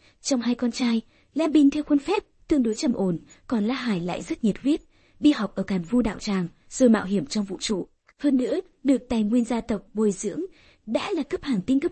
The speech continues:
tám rồi. "Rất lâu là bao lâu?" La Hải vội truy vấn. La Bình cũng nhìn trà, ngắn thì mấy trăm năm, lâu thì quá ngàn năm, lâu thì quá ngàn năm. La Phong cười khẽ nói,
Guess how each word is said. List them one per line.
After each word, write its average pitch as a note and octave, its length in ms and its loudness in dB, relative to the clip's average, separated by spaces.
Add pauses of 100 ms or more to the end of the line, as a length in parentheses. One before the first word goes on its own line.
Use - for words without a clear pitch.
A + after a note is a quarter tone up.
tám A3 200 -4
rồi. G#3+ 380 -2 (460)
"Rất - 260 4
lâu E4 200 2
là A#3 120 -2
bao G3 200 -4
lâu?" G3+ 320 -2 (320)
La D4+ 120 0
Hải A#3+ 320 -2
vội G3 120 -4
truy C#4+ 200 4
vấn. A3+ 260 0 (640)
La D#4 200 0
Bình A3+ 320 0
cũng C#4+ 200 -8
nhìn A3 180 0
trà, F#3 360 -6 (380)
ngắn G#3 240 2
thì C#4 120 2
mấy F3 160 -2
trăm G#3 240 -2
năm, G3+ 180 0 (460)
lâu G#3 260 0
thì F#3 140 -2
quá - 260 -6
ngàn A#3 220 0
năm, F#3+ 180 -2 (500)
lâu A#3+ 180 4
thì A3 140 -2
quá F#3+ 300 -4
ngàn G#3 240 -2
năm. F#3+ 180 -2 (360)
La D4 220 0
Phong C#4 160 0
cười A3+ 220 0
khẽ F3 240 -8
nói, D#3+ 340 -8